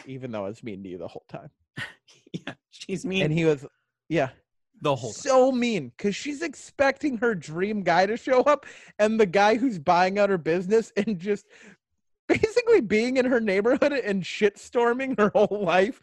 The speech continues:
Speaker 1: just shows up to ruin a, yet another thing that she loves.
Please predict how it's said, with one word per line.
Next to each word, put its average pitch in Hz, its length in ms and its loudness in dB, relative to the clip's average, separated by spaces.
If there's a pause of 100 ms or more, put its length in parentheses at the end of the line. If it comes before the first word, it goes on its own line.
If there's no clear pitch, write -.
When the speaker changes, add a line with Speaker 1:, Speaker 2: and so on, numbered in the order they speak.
(320)
Speaker 1:
just 214 200 -2
shows 196 440 2
up 143 220 2 (300)
to - 180 2
ruin 196 480 4 (440)
a, 170 100 2
yet 208 260 4
another 190 400 0
thing 147 300 -6
that 127 120 -8
she 127 160 -10
loves. - 480 -14